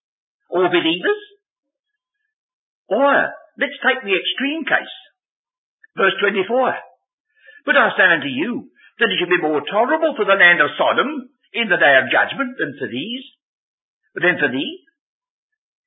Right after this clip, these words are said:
Now, you're not gonna fall back on the word land, are you, and say, "There's not, not people," because you can't say it's gonna be more tolerable for stocks and stones.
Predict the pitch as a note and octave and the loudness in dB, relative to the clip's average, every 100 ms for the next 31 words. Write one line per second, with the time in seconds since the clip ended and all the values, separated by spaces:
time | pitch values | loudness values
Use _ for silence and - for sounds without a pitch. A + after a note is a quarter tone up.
0 | - E3 G3 B3 B3 G3+ - G#3 F#3 F#3 | 0 2 2 0 2 0 2 0 2 2
1 | F#3 E3+ D#3+ C#3+ D#3 C3+ E3 D3+ G#2+ E3+ | 0 -2 -4 -2 -2 -2 -2 -2 -4 -4
2 | F3 C3 C3 B2+ C#3 C3 B2 - - D3 | -2 -2 -4 -4 -4 -6 -8 -16 -8 -6
3 | D3+ G3+ G#3 B3 - D#3+ E3 - G#2 - | -2 -2 0 -4 -4 -8 -8 -10 -12 -8
4 | D3 G3+ G3+ F#3+ C#4+ D4 - E3+ D#3 E3 | -2 -2 0 -2 -4 -4 -4 -6 -4 -6
5 | D3 C#3 D#3 C#3+ D#3+ D3 C3 C#3+ C#3 A#2+ | -4 -6 -4 -6 -4 -4 -4 -6 -8 -10
6 | - D#3 - D3 - - D3+ G#2+ D3+ B3+ | -4 -6 -6 -12 -8 0 0 0 -4 -8